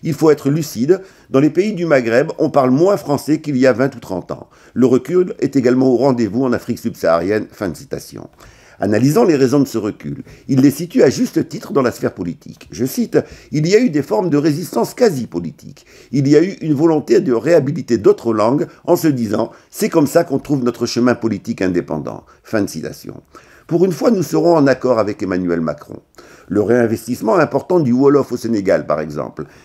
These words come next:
n'est pas séparable de la montée d'une conscience nationale refusant de plus en plus les ingérences des grandes puissances et en particulier de l'ancien colonisateur. Le même processus est observable dans de nombreux pays africains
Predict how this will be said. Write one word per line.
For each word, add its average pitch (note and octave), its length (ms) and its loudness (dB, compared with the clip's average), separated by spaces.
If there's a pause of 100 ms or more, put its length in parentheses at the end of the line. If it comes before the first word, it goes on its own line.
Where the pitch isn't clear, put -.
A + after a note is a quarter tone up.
(100)
n'est A2+ 100 4
pas C3 160 2
séparable A#2+ 720 0 (240)
de B2 140 0
la D3 100 4
montée G3 300 -2
d'une E3 180 0
conscience D#3+ 420 -4
nationale B2+ 640 0 (260)
refusant G3 480 2
de D#3 100 0
plus A3+ 300 0
en E3 80 4
plus C#3+ 260 -6
les C#3+ 180 0
ingérences C3+ 440 0
des A#2 80 0
grandes A2+ 240 -2
puissances G#2 480 -4 (240)
et D3 80 4
en C#3+ 80 4
particulier G#2 720 -6 (160)
de A#2+ 120 2
l'ancien B2 320 0
colonisateur. E2+ 840 -6 (600)
Le G2+ 100 0
même B3 200 2
processus - 760 -6
est B2 180 -2
observable C#3 640 2 (180)
dans B2 160 2
de B2 140 2
nombreux D#3 440 2
pays B2 240 2
africains A2 520 -6